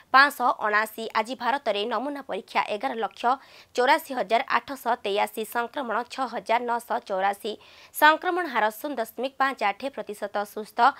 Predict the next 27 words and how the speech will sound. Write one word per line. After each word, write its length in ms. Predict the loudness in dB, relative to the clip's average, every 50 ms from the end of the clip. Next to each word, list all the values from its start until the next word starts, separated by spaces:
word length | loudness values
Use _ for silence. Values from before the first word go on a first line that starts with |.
| -4 -20 -20 -20 2 _
ଆଠ 200 | 8 8 8 6 2 -6 -4
ହଜାର 300 | -4 -2 0 0 -2 -2
ଶହେ 220 | -2 -6 -10 -8 -8
ଅଠଷଠି। 560 | -6 -6 -6 -6 -6 -8 -8 -6 -6 -6 -8 -8 -8 _ _ _ -20 -20 -20 -8 6
ବାସ୍ତବ 400 | 8 10 10 10 8 0 -2 -2 -2 -2
ସଂକ୍ରମଣ 500 | -2 0 0 0 -2 -4 -6 -2 -2 0 -2 -2 -2
ଭୟବହତା 460 | -4 -6 -4 -4 -6 -4 -2 -2 -2
ସଂଖ୍ୟା 400 | -2 -2 -6 -10 -10 -10 -10 -12 -10
ନୁହେଁ, 260 | -8 -6 -4 -4 -4 -6 -8 -14 -20 -20 -20 -2
ସଂକ୍ରମଣ 500 | 2 4 4 4 4 0 -4 -4 -4 -4 -4
ହାରରୁ 300 | -4 -4 -4 -4 -2 -4 -4
ହିଁ 160 | -4 -4 -6 -6 -10 -16 -20 -20 _ 2
ଜଣାପଡ଼ିଥାଏ, 680 | 4 6 6 6 4 2 0 -2 -4 -2 0 0 0 0 0
ଅର୍ଥାତ୍ 400 | 0 0 0 0 0 0 0 0
ଶହେ 240 | 0 0 -2 -2 -2
ନମୁନା 300 | -2 -4 -4 -4 -4 -4 -4 -4
ପରୀକ୍ଷାରେ 380 | -4 -6 -6 -8 -6 -4 -4 -4 -4 -4
କେତେ 240 | -6 -4 -4 -6 -8
ସଂକ୍ରମିତ 540 | -8 -8 -12 -12 -10 -8 -8 -8 -8 -6 -8 -8
ଚିହ୍ନଟ। 400 | -8 -8 -10 -10 -10 -8 0 4 4 4 4 4 0 -10 -20 -20 -10 4 8
ଅତ୍ୟଧିକ 460 | 10 10 10 8 4 0 0 0 2 2 2 2 0
ସଂକ୍ରମଣ 420 | -2 -4 -4 -4 -6 -6 -6 -6 -6 -6
ହାର 100 | -2 -2 -2 -2 -2
ଜିଲ୍ଲା 260 | -2 2 6 6 6 6 4 0 -16 -20 -20 _ -4
ଖୋର୍ଦ୍ଧା, 380 | 0 2 2 4 6 6 8 8 6 4 0 -12 _ _ 2
ନମୁନା 320 | 4 4 4 2 -2 -2 -4 -4
ପରୀକ୍ଷା 360 | -4 -4 -4 -4 0 4 6